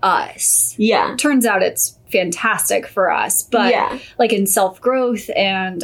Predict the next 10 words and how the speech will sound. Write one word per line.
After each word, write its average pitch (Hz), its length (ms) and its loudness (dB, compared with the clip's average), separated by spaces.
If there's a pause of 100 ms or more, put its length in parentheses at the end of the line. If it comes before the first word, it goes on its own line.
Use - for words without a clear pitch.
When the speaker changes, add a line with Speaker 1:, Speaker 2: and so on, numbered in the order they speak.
Speaker 1:
our 226 140 2
Speaker 2:
It's - 40 0
like 233 40 0
Speaker 1:
relationship 233 960 2
Speaker 2:
free 269 300 2
Speaker 1:
and - 80 -2
Speaker 2:
therapy. 226 680 0
Speaker 1:
Yeah. 277 260 2 (220)
Speaker 2:
<laughs> - 240 -4
Speaker 1:
Yeah. 254 280 2